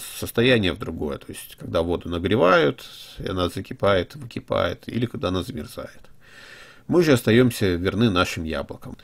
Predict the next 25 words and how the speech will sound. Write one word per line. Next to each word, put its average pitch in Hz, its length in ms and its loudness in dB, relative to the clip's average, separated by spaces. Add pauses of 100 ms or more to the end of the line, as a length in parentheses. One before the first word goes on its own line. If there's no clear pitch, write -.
(140)
Вот 160 280 6
у 135 40 6
нас 110 280 4
есть 95 260 0
бесконечный 113 600 -2
цикл 90 340 -2
воспроизводства 90 720 -4
яблок. - 480 -10 (120)
Но 127 140 -10
мы 151 160 4
люди 139 220 8
взрослые 95 520 0
и 110 40 2
знаем 95 420 2
законы 120 320 0
биологии. 98 580 0
На - 140 -8
каждом 120 400 4
новом 107 320 0
витке 160 400 -2
в 117 80 -6
Д 98 80 -2
Н 95 120 -2
К 87 200 -8
яблони 110 580 -2